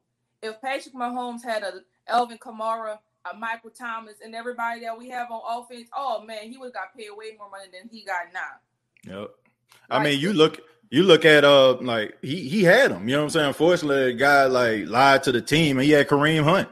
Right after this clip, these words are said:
Speaker 2: I mean, Kareem Hunt was right up there with him, you know, with
Speaker 1: I
Speaker 2: Alvin
Speaker 1: love
Speaker 2: Kamara.
Speaker 1: Kareem Hunt. Kareem Hunt, that's, that's the stud. Like, I don't care
Speaker 2: Yeah.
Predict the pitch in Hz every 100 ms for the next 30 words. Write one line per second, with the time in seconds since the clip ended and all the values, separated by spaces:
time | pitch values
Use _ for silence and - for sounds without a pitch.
0 | _ 113 131 123 123 143 160 135 180 214
1 | - _ _ 117 120 131 170 170 165 175
2 | 170 175 226 95 120 147 160 180 247 151
3 | 143 135 131 131 117 98 - - 240 277
4 | 403 294 247 240 214 247 220 220 240 240
5 | 214 - 214 202 170 156 190 180 - 202
6 | 240 254 254 127